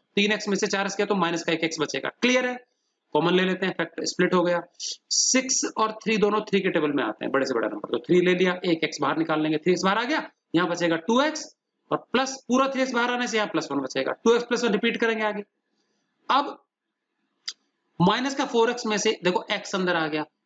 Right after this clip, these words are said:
टू को मैं किससे into करूं कि माइनस फ़ोर बन जाए, तो टू को माइनस टू से into करना पड़ेगा ताकि माइनस फ़ोर बन जाए, तो माइनस टू बाहर आ जाएगा, तो माइनस टू को टू एक्स से किया तो माइनस का फ़ोर एक्स, और माइनस टू into plus वन माइनस का टू, तो satisfy होता है। अब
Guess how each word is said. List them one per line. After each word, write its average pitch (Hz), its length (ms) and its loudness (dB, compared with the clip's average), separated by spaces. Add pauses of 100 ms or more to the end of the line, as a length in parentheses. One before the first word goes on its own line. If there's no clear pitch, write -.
(320)
टू 254 140 6
को 277 140 2
मैं 277 180 0
किससे 320 320 0
into 320 200 2
करूं 302 180 0
कि 285 100 0
माइनस 240 280 -2
फ़ोर 233 160 4
बन 220 140 2
जाए, 226 100 2
तो 220 120 0
टू 226 160 -2
को 233 180 6
माइनस 220 300 0
टू 220 100 0
से 190 100 2
into 165 220 4
करना 156 160 0
पड़ेगा 151 280 -2
ताकि 160 260 -2
माइनस 143 280 0
फ़ोर 135 120 2
बन 131 160 0
जाए, 127 160 -2
तो 131 160 -2
माइनस 147 320 0
टू 165 80 6
बाहर 135 180 0
आ 135 60 -2
जाएगा, 127 240 -8 (380)
तो 147 60 2
माइनस 175 320 0
टू 202 80 0
को 208 180 4
टू 202 160 2
एक्स 196 120 -2
से 202 80 2
किया 190 140 0
तो 170 120 0
माइनस 139 220 0
का 175 120 -2
फ़ोर 226 180 4
एक्स, - 320 -6 (120)
और 151 100 2
माइनस 196 380 2
टू 226 60 4
into 214 280 2 (140)
plus 208 220 0
वन 277 180 0 (300)
माइनस - 240 0
का - 100 -2
टू, - 220 -12 (340)
तो 143 120 0 (340)
satisfy 180 380 -4
होता 214 220 -2
है। 208 120 -6 (400)
अब 214 280 -2